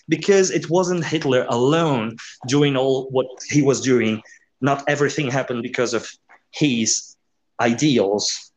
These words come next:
and his actions. There were many, many social classes in Germany and other countries that were supporting him,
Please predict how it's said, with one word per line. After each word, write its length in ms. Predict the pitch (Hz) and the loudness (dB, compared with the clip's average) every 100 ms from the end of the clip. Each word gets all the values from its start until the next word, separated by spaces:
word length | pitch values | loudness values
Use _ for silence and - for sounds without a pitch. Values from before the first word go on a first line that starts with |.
| _ | _
and 100 | 110 | -8
his 280 | 131 123 - | -4 -4 -2
actions. 840 | 123 113 - - 104 95 - - - _ - - - | -4 -4 -4 -6 -8 -8 -8 -8 -16 _ -20 -14 -2
There 220 | 127 123 | 2 2
were 520 | 120 127 120 117 - _ _ - | 4 4 2 -2 -12 _ _ -4
many, 640 | 113 196 214 127 95 - _ _ _ _ _ - | -2 0 0 -2 -4 -14 _ _ _ _ _ -2
many 680 | 214 233 220 156 143 151 _ _ _ - | 0 0 0 -2 -4 -10 _ _ _ -8
social 640 | - 151 147 - 123 123 | -2 0 0 -2 -2 -4
classes 800 | 123 135 123 - - 113 113 - | -6 -4 -2 -2 -4 -2 -2 -4
in 200 | 123 117 | -4 -4
Germany 560 | 113 120 123 113 113 110 | -2 -2 0 -2 -2 -4
and 120 | 113 | -2
other 180 | 107 117 | -2 -2
countries 720 | - 117 110 110 107 - - - | -4 -6 -2 -2 -2 -8 -16 -2
that 200 | 120 113 | -2 0
were 160 | 123 123 | 2 2
supporting 800 | - 113 - 135 135 - 113 | 0 -6 -2 2 2 0 -4
him, 560 | 110 113 139 120 110 | -6 -4 -2 0 -2